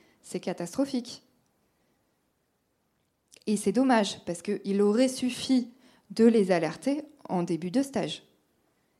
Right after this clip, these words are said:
Et, et, et ça, c'est de la pédagogie qu'on connaît bien. Surtout, vous ne faites pas ça,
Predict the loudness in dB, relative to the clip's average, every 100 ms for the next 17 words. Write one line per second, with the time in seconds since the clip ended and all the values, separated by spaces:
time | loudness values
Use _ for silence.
0 | _ -8 -6 -6 -6 -6 -6 -2 -2 -2
1 | -4 -2 -4 -2 0 2 4 2 2 -2
2 | -4 -4 -4 -2 0 0 0 -4 -14 _
3 | _ _ _ _ _ -12 -2 0 0 0
4 | 0 0 -2 0 0 0 -6 -4 -2 -2
5 | -6